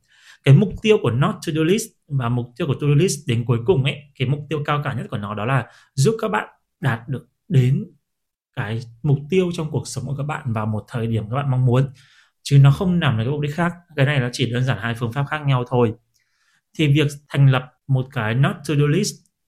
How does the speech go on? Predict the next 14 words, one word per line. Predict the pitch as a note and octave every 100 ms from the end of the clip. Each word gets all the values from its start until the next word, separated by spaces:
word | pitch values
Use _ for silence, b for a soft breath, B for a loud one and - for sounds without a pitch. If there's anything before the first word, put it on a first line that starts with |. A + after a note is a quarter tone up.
| _ _ -
nó | B2+ A#2 A2 G#2+ A2+ F3+
nhằm | F#3+ B2+ A2+
cái |
mục | B2 C#3+ -
tiêu | D3 D3
tập | C#3 -
trung | - F3+ E3
vào | B2
cái | A2
việc | A2 D3 C#3+
đó | G#2+
là | C3+ - _
cắt | A3+ -
giảm | C3 A#2+